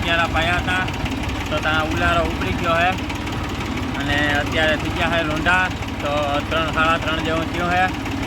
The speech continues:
તો ચાલો, જઈએ છીએ ટ્રેક્ટર લઈને અને સવડા કરીએ પાછા ચાલુ. અને જોઈએ કાલે કેટલાક સવડા હાંક્યા હતા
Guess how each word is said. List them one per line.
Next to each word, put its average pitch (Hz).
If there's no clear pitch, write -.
તો 139
ચાલો, 165
જઈએ 156
છીએ 180
ટ્રેક્ટર 175
લઈને 185
અને 147
સવડા 165
કરીએ 165
પાછા 170
ચાલુ. 175
અને 147
જોઈએ 185
કાલે 160
કેટલાક 160
સવડા 170
હાંક્યા 165
હતા 175